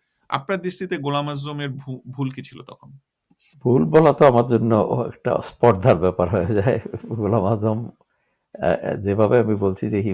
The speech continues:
Speaker 2: was really, in fact, ও, তারপরে গোলাম আযম সাহেবকে আরো ক্লোজলি চেনার সুযোগ হয়েছে লন্ডনে। লন্ডনে
Speaker 1: হুম, হুম।
Speaker 2: তিনি যে ছয় সাত বছর ছিলেন, আমি প্রায় তার প্রাইভেট সেক্রেটারি হিসেবেই কাজ করছি এখানে।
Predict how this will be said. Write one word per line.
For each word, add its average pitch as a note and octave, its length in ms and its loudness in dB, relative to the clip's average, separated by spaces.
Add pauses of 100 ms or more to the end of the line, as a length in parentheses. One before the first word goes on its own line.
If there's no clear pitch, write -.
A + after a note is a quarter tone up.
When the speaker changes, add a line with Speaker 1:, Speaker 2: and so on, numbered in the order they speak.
Speaker 2:
was G#2+ 260 -6
really, F#2 300 -4
in E2+ 80 -10
fact, - 500 -6
ও, - 320 -10 (580)
তারপরে G#2+ 640 0 (320)
গোলাম G#2 220 -6
আযম G2+ 380 -8
সাহেবকে A2 340 -4
আরো G#2+ 380 0 (480)
ক্লোজলি B2+ 420 4
চেনার A2+ 320 2 (560)
সুযোগ G#2 280 -4
হয়েছে G2+ 260 -2
লন্ডনে। F#2+ 520 -2 (520)
লন্ডনে F2+ 320 -2
Speaker 1:
হুম, A2 80 -6
হুম। G2+ 100 -4
Speaker 2:
তিনি F2+ 280 -6
যে F2+ 140 -2
ছয় - 180 -6
সাত F2+ 180 -2
বছর G#2 240 -4 (100)
ছিলেন, G#2 260 -4
আমি F2 200 -4
প্রায় - 380 -4
তার - 180 -6
প্রাইভেট F#2 320 0
সেক্রেটারি F#2+ 360 -8
হিসেবেই F2 340 -4
কাজ E2+ 200 -6
করছি E2+ 280 -10
এখানে। F#2+ 320 -10